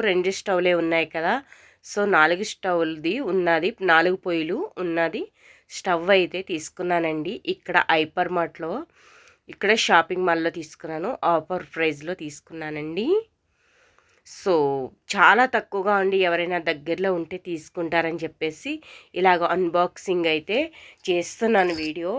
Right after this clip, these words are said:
ఇది పెద్ద వీడియోగానే చేస్తున్నానండి, పూర్తిగా చూపించాలనే ఉద్దేశంతో ఇలాగా పూర్తి వీడియో చూపించాలని నేనైతే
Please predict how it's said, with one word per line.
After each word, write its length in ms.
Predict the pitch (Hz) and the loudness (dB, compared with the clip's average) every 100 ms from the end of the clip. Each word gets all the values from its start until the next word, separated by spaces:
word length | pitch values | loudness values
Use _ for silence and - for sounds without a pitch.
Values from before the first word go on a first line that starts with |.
| - | -6
ఇది 120 | 185 185 | -8 -6
పెద్ద 160 | 156 139 175 | -6 -4 -2
వీడియోగానే 480 | 190 185 175 185 196 190 | 2 2 2 0 0 0
చేస్తున్నానండి, 760 | 170 - 196 190 175 165 175 240 - | -2 -2 -4 -2 -4 -6 -8 -10 -4
పూర్తిగా 500 | 170 185 - 180 185 | 0 0 -2 -6 -4
చూపించాలనే 720 | 170 156 165 - 165 156 156 156 151 | -6 -8 -10 -8 -6 -6 -4 -2 -2
ఉద్దేశంతో 720 | 139 151 151 156 147 143 208 330 - _ - - _ _ _ _ _ _ _ _ - | 0 0 0 -6 -6 0 2 0 -2 _ -20 -20 _ _ _ _ _ _ _ _ -2
ఇలాగా 440 | 202 196 180 170 233 - | 4 6 6 4 0 -2
పూర్తి 320 | 170 185 208 185 | -6 -4 -2 0
వీడియో 240 | 170 180 185 | 2 2 -2
చూపించాలని 720 | 151 175 - 190 170 165 220 381 - _ _ - | -6 -10 -6 -4 -4 -2 -4 -4 -8 _ _ 2
నేనైతే 380 | 190 170 165 | 4 4 2